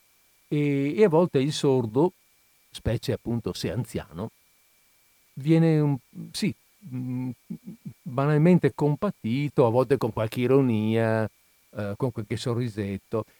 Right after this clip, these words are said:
Non viene considerato davvero come un portatore di sofferenza. Magari anche sì, per carità, adesso, mm, voi potreste dirmi qualcosa a questo proposito, ma molto spesso c'è un sentimento di,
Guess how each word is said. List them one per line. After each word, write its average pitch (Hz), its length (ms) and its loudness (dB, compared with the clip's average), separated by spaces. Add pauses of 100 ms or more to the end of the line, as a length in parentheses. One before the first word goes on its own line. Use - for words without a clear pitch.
Non 180 240 4
viene 180 260 4
considerato 113 720 -2
davvero 101 640 -4
come 101 320 -4
un 95 360 -4
portatore 98 800 -8
di 87 100 -12
sofferenza. 78 1000 -12 (760)
Magari 85 420 -14
anche 85 240 -18
sì, 143 240 -2
per 90 160 -10
carità, 87 440 -8
adesso, 85 540 -12
mm, 87 260 -16
voi 101 180 -4
potreste 98 400 -12
dirmi 87 300 -8
qualcosa 151 460 -2
a 110 40 -2
questo 104 220 -6
proposito, 110 540 -2 (340)
ma 170 160 4
molto 196 300 2
spesso 120 720 -2 (400)
c'è 180 160 0
un 151 140 2
sentimento 113 840 0
di, 113 640 0